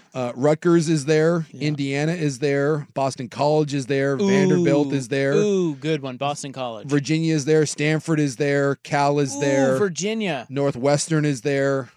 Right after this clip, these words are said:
Speaker 1: Uh, Georgia Tech is another one that has a decent history, but
Speaker 2: Ooh.
Speaker 1: Georgia Tech
Speaker 2: All those are good.
Speaker 1: Well, and, and, you know, some of these, by the way, all have a common denominator in that they're academic schools and they're hard to
Speaker 2: Yeah.
Speaker 1: get into.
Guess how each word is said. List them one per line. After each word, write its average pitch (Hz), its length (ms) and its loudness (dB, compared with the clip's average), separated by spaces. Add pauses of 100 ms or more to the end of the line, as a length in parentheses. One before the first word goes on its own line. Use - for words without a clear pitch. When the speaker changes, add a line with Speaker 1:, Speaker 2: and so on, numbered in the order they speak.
(140)
Speaker 1:
Uh, 120 300 -8
Georgia 135 400 2
Tech - 540 -2
is 135 160 -6
another 135 280 -4
one 143 260 -4
that 131 100 -10
has 135 180 -4
a 135 60 -8
decent 131 340 -8
history, 135 300 -2
but 170 140 -2
Speaker 2:
Ooh. 156 60 -4
Speaker 1:
Georgia 139 300 0
Tech 139 340 -4 (240)
Speaker 2:
All 165 320 -6
those 135 280 -6
are 123 80 -14
good. 120 180 -14
Speaker 1:
Well, 165 260 0
and, 180 200 -6
and, 202 100 -6 (300)
you 285 100 -8
know, 226 80 -2
some 311 220 -4
of 294 80 -6
these, 175 180 -2
by 156 160 2
the 156 80 0
way, 147 160 2
all 143 240 0
have 131 160 -2
a 131 60 -6
common 135 320 -6
denominator 123 580 -6
in 117 80 -8
that 120 140 -10
they're 123 120 -4
academic 120 440 -8
schools 110 320 -8
and 117 80 -12
they're 113 80 -10
hard 117 160 -8
to 135 60 -6
Speaker 2:
Yeah. 120 60 -12
Speaker 1:
get 123 100 -8
into. 160 340 -10